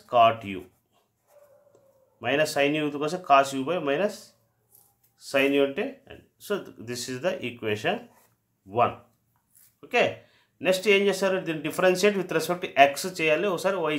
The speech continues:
చేయాలి. So differentiate partially with respect to x. Differentiate partially with respect to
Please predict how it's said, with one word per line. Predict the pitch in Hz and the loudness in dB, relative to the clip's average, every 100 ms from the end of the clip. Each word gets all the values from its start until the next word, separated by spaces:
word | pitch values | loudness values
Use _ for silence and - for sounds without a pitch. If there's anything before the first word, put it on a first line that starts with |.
| 131 | -2
చేయాలి. | 113 92 - _ _ _ _ _ | -2 -2 -6 _ _ _ _ _
So | - 175 | -8 -4
differentiate | 139 139 156 156 185 185 | -4 -2 -2 0 -4 6
partially | 143 143 151 170 | 6 6 2 -8
with | 135 127 | -6 -6
respect | 120 - 131 - | -8 -8 -10 -8
to | 120 | -8
x. | - 104 110 | -8 -12 -12
Differentiate | 110 120 127 123 127 180 202 - _ _ _ _ _ _ _ | -8 -6 -6 -4 -2 -2 -4 -16 _ _ _ _ _ _ _
partially | 107 123 123 - 117 107 104 151 208 - _ - | 2 4 4 -2 -6 -4 -4 -6 -8 -16 _ -18
with | 113 113 110 | -14 -8 -6
respect | 110 - 127 | -6 -8 -10
to | 123 | -10